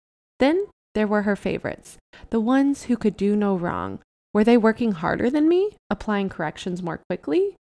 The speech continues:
simply better? I cried to my mother on the phone every day that I had class with her, which was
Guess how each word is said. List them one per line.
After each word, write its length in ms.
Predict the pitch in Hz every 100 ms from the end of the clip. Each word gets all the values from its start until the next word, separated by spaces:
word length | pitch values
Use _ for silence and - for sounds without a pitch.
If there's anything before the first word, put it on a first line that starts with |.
| _
simply 640 | - - 202 190 185 175 - _
better? 500 | - - 208 285 381 - _ _ _ _ _ _
I 160 | 240 285
cried 460 | - - 294 294 -
to 100 | 262
my 140 | 220
mother 320 | 208 180 180
on 100 | 180
the 80 | 180
phone 300 | - 180 175 -
every 320 | 202 208 247
day 300 | 233 196 185
that 160 | 180 190
I 80 | 185
had 240 | 185 180
class 360 | - 196 180 -
with 120 | 202
her, 280 | 214 - - _ _ _
which 260 | - 359 -
was 240 | 302 294